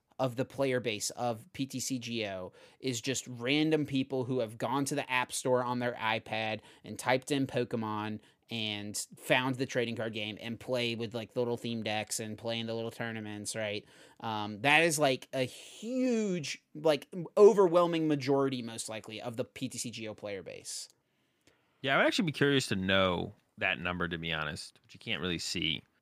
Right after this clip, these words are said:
Speaker 2: Um, one thing I will say to this, um, is this isn't something new. Like, you play,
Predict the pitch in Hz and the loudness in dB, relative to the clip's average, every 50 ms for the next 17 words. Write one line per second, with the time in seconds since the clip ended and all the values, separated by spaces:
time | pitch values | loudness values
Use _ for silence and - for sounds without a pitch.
0 | _ _ _ _ _ _ _ _ _ - 101 98 92 90 - - 131 135 165 190 | _ _ _ _ _ _ _ _ _ -4 0 0 2 0 0 0 0 2 2 4
1 | 196 214 190 175 131 117 135 147 143 - 135 127 123 120 95 92 90 92 - - | 4 4 6 6 6 6 4 4 4 4 4 4 4 4 2 2 0 0 -2 -2
2 | - - - _ _ _ _ _ _ _ _ _ _ _ _ _ _ - 90 87 | -8 -10 -12 _ _ _ _ _ _ _ _ _ _ _ _ _ _ -4 -2 0
3 | 82 82 85 82 80 82 - _ _ _ _ _ _ _ _ _ _ _ _ _ | 2 2 2 0 0 -4 -10 _ _ _ _ _ _ _ _ _ _ _ _ _
4 | _ _ _ _ _ _ _ 113 107 101 101 98 92 - - - - _ _ _ | _ _ _ _ _ _ _ -2 0 2 2 2 0 -2 -6 -8 -10 _ _ _
5 | _ _ _ _ _ _ - 131 - 165 170 196 170 135 - 180 160 165 151 123 | _ _ _ _ _ _ -12 -6 -4 0 0 0 2 2 2 2 4 4 4 6
6 | 110 104 104 104 98 90 67 50 - - - - - _ _ _ _ _ _ _ | 6 6 6 6 6 6 2 0 -4 -8 -12 -16 -20 _ _ _ _ _ _ _
7 | _ _ _ _ _ 110 110 104 98 92 87 - - - - _ _ _ _ _ | _ _ _ _ _ -2 2 2 2 2 2 -2 -10 -20 -20 _ _ _ _ _
8 | - - - - 131 131 135 135 131 | -20 -16 -6 -2 2 2 4 2 2